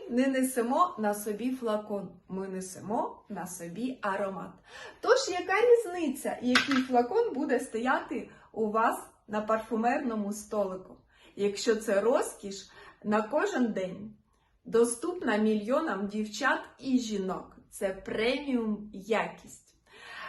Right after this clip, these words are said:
Е, хочу вам порекомендувати дуже класну книгу, е, для мотивації. Це саме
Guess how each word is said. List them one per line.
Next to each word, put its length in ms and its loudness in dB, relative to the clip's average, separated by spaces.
Е, 1000 8
хочу 480 6
вам 320 6
порекомендувати 1300 2
дуже 640 -2
класну 720 2
книгу, 800 -2
е, 260 6
для 300 6
мотивації. 1040 0
Це 520 2
саме 600 6